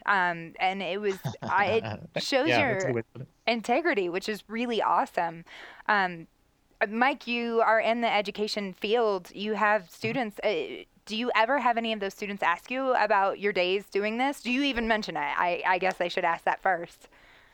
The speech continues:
Speaker 2: Um, I do. I definitely do. And I talk a lot about, um, kinda promoting a counterculture spirit.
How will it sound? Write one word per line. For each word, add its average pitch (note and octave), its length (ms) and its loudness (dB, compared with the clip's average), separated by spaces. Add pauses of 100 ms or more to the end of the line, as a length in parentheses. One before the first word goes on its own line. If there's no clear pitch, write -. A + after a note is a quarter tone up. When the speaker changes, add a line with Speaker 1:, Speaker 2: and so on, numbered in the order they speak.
(200)
Speaker 2:
Um, G3 460 6 (240)
I A3 120 6
do. E3 1000 4
I C#3 160 4
definitely D#3+ 500 2
do. B2 480 0
And B2+ 120 2
I C3 80 4
talk D3 340 2
a C#3+ 40 2
lot B2 360 4
about, A2+ 680 2 (160)
um, G#2+ 680 2 (1400)
kinda F3 300 4
promoting D3 760 4
a C3 40 -2
counterculture C3 840 0
spirit. C#3 580 4